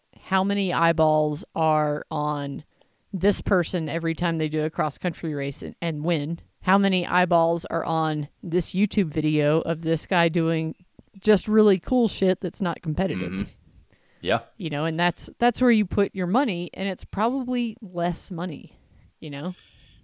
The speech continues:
Speaker 2: I think you're probably correct. That's how I feel in general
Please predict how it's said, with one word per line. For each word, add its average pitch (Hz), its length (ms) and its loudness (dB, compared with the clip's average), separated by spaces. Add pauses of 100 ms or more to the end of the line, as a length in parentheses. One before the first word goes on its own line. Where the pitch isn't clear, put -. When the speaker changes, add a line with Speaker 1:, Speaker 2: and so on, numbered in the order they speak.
(460)
Speaker 2:
I 90 60 -16
think 98 240 -8
you're 101 120 -2
probably 110 720 0 (120)
correct. 110 460 -2
That's - 260 0
how 113 140 4
I 107 120 6
feel 98 280 0
in 85 140 -6
general 87 580 -4